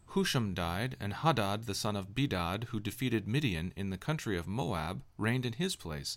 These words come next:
the name of his city being Avith. Hadad died, and Samlah of Masrekah reigned in his place. Samlah died, and Shaul of Rehoboth on the Euphrates reigned in his place.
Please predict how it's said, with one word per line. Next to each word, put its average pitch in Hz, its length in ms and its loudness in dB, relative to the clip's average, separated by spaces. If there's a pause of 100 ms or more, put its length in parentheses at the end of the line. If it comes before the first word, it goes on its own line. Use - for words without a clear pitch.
(340)
the 107 80 0
name 117 220 4
of 107 100 0
his 226 220 -2
city 92 320 0
being 95 420 0
Avith. - 440 -2 (500)
Hadad 104 440 2
died, 92 400 -2 (220)
and 110 100 0
Samlah 123 680 2
of 98 220 -2
Masrekah 104 800 -2
reigned 92 300 -2
in 95 80 -2
his 180 260 -2
place. - 400 -8 (400)
Samlah 131 460 2
died, 92 400 -2 (200)
and 113 120 -2
Shaul 127 600 6
of 110 160 2
Rehoboth 117 560 2
on 104 140 0
the 110 100 2
Euphrates 127 680 0
reigned 95 260 4
in 107 100 0
his 202 220 0
place. - 440 -8